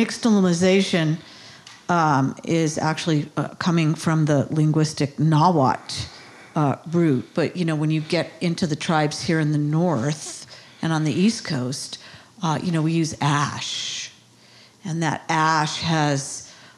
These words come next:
uh, minerals, um, including phosphorus, manganese, magnesium, zinc, uh, and calcium. And, um, there was a student at Northern Arizona University, um, who's Navajo, and he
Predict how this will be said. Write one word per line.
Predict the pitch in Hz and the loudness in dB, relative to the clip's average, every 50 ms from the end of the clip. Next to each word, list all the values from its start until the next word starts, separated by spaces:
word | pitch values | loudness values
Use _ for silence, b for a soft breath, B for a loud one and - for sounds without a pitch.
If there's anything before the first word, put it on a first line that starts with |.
| B B - | B B -10
uh, | 160 - - | -10 -8 -6
minerals, | - 156 170 175 180 180 175 175 170 165 160 - - - - - - - _ _ _ _ _ _ _ _ _ _ _ - - - - - - | -2 -2 0 0 0 0 0 -2 -2 -4 -6 -8 -10 -12 -14 -16 -20 -20 _ _ _ _ _ _ _ _ _ _ _ -20 -18 -18 -18 -16 -14
um, | - 175 170 170 | -10 -8 -8 -6
including | 160 165 156 - - 196 165 156 151 143 | -8 -8 -10 -6 -4 -4 -4 -4 -4 -6
phosphorus, | - - - 151 156 165 - - - 170 160 156 156 - | -6 -2 0 0 0 0 -2 -2 -2 -2 -2 -2 -4 -8
manganese, | - 143 139 151 165 180 170 175 175 180 175 175 170 170 165 160 160 - | -8 -6 -4 -2 -2 0 -2 0 0 0 0 0 0 -2 -4 -4 -6 -6
magnesium, | - 117 139 135 143 165 185 185 165 185 180 170 165 160 160 165 | -6 -6 -4 -4 -2 0 0 0 2 0 0 0 0 -2 -4 -4
zinc, | 165 143 - 175 175 185 180 175 175 175 - - B B B B B B B B B B B B B B - | -6 -6 -4 -2 0 0 0 0 -2 -6 -10 -18 B B B B B B B B B B B B B B -10
uh, | 185 165 - - - | -8 -8 -8 -8 -6
and | - 180 180 - | -6 -6 -6 -4
calcium. | - - 220 247 254 - - - - - - - - - _ _ _ b b b b b b b - | -2 -2 -2 -2 -2 -4 -8 -10 -12 -12 -12 -16 -16 -20 _ _ _ b b b b b b b -2
And, | 190 196 190 185 180 180 170 165 - - - | 0 2 2 2 2 2 0 -2 -4 -4 -2
um, | 175 170 160 151 151 131 - | -2 0 0 0 -2 -2 -2
there | 202 175 | -2 -2
was | 165 175 160 - 170 | 0 -2 -4 -2 -4
a | 156 | -4
student | 151 - - - - 202 202 190 190 170 - - 156 | -4 -4 -6 -2 2 4 4 4 4 2 2 0 -2
at | 160 143 - | -2 -2 0
Northern | 165 165 170 170 165 170 160 160 151 147 - - | 0 2 2 2 2 2 2 2 2 0 -2 -2
Arizona | - 165 165 160 165 156 160 170 160 160 160 156 151 151 151 B B B B B B B B B | -2 0 0 0 0 0 0 0 2 2 2 2 2 0 0 B B B B B B B B B
University, | - 180 175 160 151 170 170 175 - - 156 156 147 120 - - B B B B B B B B _ - | 0 2 2 2 2 2 0 0 0 -2 0 0 0 0 -2 -4 B B B B B B B B _ -8
um, | 175 165 160 156 156 156 139 139 143 - - - - | -6 -6 -4 -4 -4 -4 -4 -4 -4 -6 -8 -8 -4
who's | 190 185 156 180 | -2 -2 -2 0
Navajo, | 175 147 143 139 151 156 147 143 123 120 - - | 0 0 0 0 -2 -4 -4 -4 -4 -4 -4 -4
and | - 165 156 156 | -4 -2 -2 -2
he | 170 185 180 175 170 160 147 | 0 0 0 0 0 -2 -6